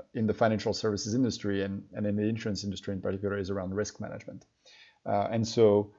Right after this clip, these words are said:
I think counterbalancing everything you mentioned about the customer is all the risk considerations. So is there anything you would like to say around, around that? And, and are there any bear traps that you've seen, uh, in that particular arena?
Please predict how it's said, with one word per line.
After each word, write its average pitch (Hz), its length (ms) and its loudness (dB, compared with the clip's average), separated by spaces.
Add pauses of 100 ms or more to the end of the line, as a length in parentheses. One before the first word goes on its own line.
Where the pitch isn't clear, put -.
(380)
I 123 40 -6
think 123 260 2 (840)
counterbalancing 117 920 6 (120)
everything 117 320 4
you 110 60 2
mentioned 107 340 2
about 95 180 2
the - 60 -10
customer 104 600 0
is 101 340 2
all 113 200 2
the 104 100 2
risk 107 320 0
considerations. - 920 -6 (160)
So 104 520 6 (340)
is 117 160 4
there 120 200 10
anything 113 340 4
you 107 100 2
would 104 100 2
like 104 160 4
to - 60 -10
say 101 240 8
around, 98 460 2 (200)
around 101 360 0
that? 101 280 2
And, 104 280 -6 (100)
and 117 260 -8
are 104 100 -8
there 104 160 2
any 101 120 0
bear 101 220 4
traps 98 300 -2
that - 180 -8
you've 104 100 -8
seen, 104 560 -4 (200)
uh, 101 360 0 (260)
in 110 120 -2
that 104 180 -2
particular 101 360 -6 (160)
arena? 98 280 -8